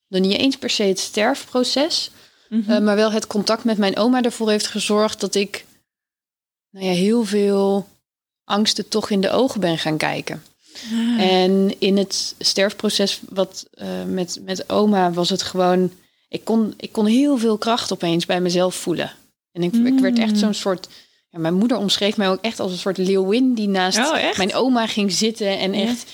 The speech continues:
Speaker 1: iedereen die ook maar enigszins in de buurt wilde komen, moest eerst langs mij zo ongeveer.
Speaker 2: Oké.
Speaker 1: Ehm, en, eh, dat, dat was een heel, ja, en dat was gewoon heel bijzonder. En het was ook heel bijzonder welke gesprekken er hebben plaatsgevonden tijdens, naast dat bed.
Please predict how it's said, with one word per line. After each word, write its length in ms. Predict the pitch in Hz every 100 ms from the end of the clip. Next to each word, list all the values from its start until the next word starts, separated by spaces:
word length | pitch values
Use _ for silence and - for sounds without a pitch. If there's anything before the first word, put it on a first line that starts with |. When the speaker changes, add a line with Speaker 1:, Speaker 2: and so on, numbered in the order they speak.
| - _
Speaker 1:
iedereen 400 | 262 254 226 226
die 140 | 220
ook 80 | 226
maar 200 | 220 - -
enigszins 540 | 302 277 254 254 226
in 80 | 233
de 80 | 202
buurt 240 | 254 269
wilde 220 | 220 208
komen, 300 | 202 202 196
moest 200 | 202 202
eerst 220 | 226 214
langs 240 | 196 190 185
mij 280 | 208 214 165
zo 140 | 151
ongeveer. 520 | 143 - - 170 147
Speaker 2:
Oké. 380 | - - 294 254 165 - _ _ _
Speaker 1:
Ehm, 440 | - 180 180 175 180 175 _ _ _ _ _
en, 460 | 190 196 202 196 - _ _ _
eh, 140 | 202 196 202
dat, 300 | 196 226 220 -
dat 180 | 214 220
was 140 | 240
een 60 | 226
heel, 480 | 226 320 277 208
ja, 200 | 208 208
en 120 | 202 208
dat 120 | 226
was 140 | 240
gewoon 180 | - 233
heel 180 | 247 262
bijzonder. 460 | 214 196 262 277
En 60 | 208
het 80 | 214
was 160 | 226
ook 120 | - 233
heel 240 | 247 294
bijzonder 420 | 254 220 247 233
welke 240 | 220 214 214
gesprekken 540 | - - - 285 277
er 80 | 214
hebben 220 | 190 190
plaatsgevonden 760 | 185 208 180 - 202 196 190 180
tijdens, 360 | 185 185 185 -
naast 320 | 180 175 -
dat 180 | 160 156
bed. 380 | 226 262 -